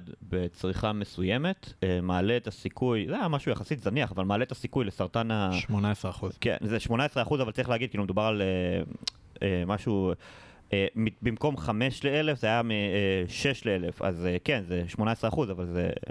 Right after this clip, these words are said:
Speaker 1: מאוד, זה לא סר-, זה לא סיגריות. זו הייתה הכוונה שלי, אה, שהוא מעלה את הסיכון לסרטן ה-, אה, המעי הגס.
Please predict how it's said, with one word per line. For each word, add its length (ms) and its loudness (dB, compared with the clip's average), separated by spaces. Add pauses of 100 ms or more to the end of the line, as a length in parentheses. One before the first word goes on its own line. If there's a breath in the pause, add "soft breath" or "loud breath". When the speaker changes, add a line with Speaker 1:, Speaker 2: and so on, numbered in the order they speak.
(180)
Speaker 1:
מאוד, 280 2
זה 160 -2
לא 80 2
סר-, 240 -2
זה 120 0
לא 120 4
סיגריות. 440 -2 (560 loud breath)
זו 100 4
הייתה 160 0
הכוונה 360 0
שלי, 260 0 (500 loud breath)
אה, 360 4 (180)
שהוא 200 0
מעלה 200 2
את 80 -2
הסיכון 440 0
לסרטן 460 0
ה-, 240 2 (100)
אה, 60 4 (880)
המעי 680 2
הגס. 880 2